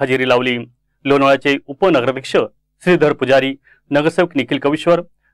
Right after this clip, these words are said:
माजी उपनगराध्यक्ष दत्तात्रय गवळी, नगरसेविका आरोही तळेगावकर, नगरसेवक संजय घोणे, सुधीर शिर्के, सुनील इंगुळकर, शिवदास पिल्ले,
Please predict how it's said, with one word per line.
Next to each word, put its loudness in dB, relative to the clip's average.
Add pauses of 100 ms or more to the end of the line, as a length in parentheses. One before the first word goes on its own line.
माजी 2
उपनगराध्यक्ष -2 (320)
दत्तात्रय 0
गवळी, 2 (320)
नगरसेविका 2 (140)
आरोही 0
तळेगावकर, 2 (300)
नगरसेवक 0 (120)
संजय 0
घोणे, 0 (460)
सुधीर 0
शिर्के, -2
सुनील -2
इंगुळकर, 0 (340)
शिवदास 0
पिल्ले, -2